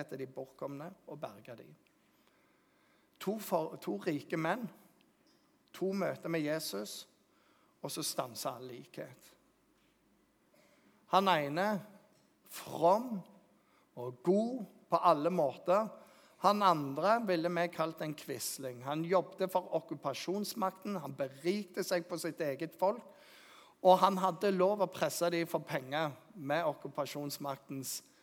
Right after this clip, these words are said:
velsignelse. Han var hatet av alle, mislikt av alle. Men Jesus tar imot han. For Jesus sier også, «Gud er god,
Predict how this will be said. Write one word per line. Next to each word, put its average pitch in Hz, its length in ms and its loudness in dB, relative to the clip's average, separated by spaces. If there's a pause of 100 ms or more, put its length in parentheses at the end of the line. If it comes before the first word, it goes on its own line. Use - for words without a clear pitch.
(140)
velsignelse. 135 720 -6
Han 147 160 -4
var 208 140 -4
hatet 180 400 -6
av 170 100 0
alle, 135 240 -4
mislikt 202 640 -4
av 139 140 -4
alle. 127 240 -6 (880)
Men 127 120 -10
Jesus 170 400 -6
tar 190 200 -2
imot 185 320 -4
han. 214 220 -6 (1500)
For 160 80 0
Jesus 175 320 -2
sier 165 240 0
også, 175 280 0 (380)
«Gud 196 240 0
er 180 60 -2
god, 190 240 -4